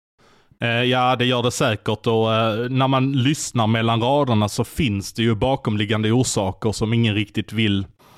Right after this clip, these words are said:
yppa, om man säger så. Utan, eh, jag tror att det kommer säkert klarna vad det lider, vad det är som har hänt där. Men det är ingen fråga som Södertälje är speciellt sugna på att prata om just nu. Och det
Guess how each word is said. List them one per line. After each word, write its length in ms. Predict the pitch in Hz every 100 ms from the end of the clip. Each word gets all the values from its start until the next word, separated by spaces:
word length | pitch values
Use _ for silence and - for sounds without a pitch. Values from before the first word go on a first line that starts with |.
| - - _ -
yppa, 360 | 143 - -
om 120 | 107 104
man 140 | 110
säger 280 | 110 107 104
så. 400 | - 110 90 98
Utan, 340 | - 101 101
eh, 120 | 101 104 - - -
jag 120 | - 120
tror 200 | 151 123
att 120 | - - 98 113 117
det 180 | 147 131
kommer 260 | - 127
säkert 380 | 120 156 131 -
klarna 540 | - 131 135 139 123
vad 160 | 101 107
det 80 | 117
lider, 720 | 120 117 101 95 101 95 107
vad 240 | 98 98
det 80 | 107
är 100 | 107
som 160 | 98 110
har 80 | 107
hänt 340 | 120 101 -
där. 280 | - 104 98
Men 120 | 101
det 80 | 107
är 100 | 117
ingen 260 | 120 117 107
fråga 420 | - 120 123 117
som 180 | 120 110
Södertälje 720 | 120 107 - 117 117 101 95
är 140 | 104
speciellt 640 | - - - 139 110 98
sugna 480 | - - 120 120 107
på 140 | - 101
att 80 |
prata 380 | - 107 110 -
om 80 | 98
just 240 | 107 -
nu. 80 | 113
Och 120 | 98
det 160 | 98 104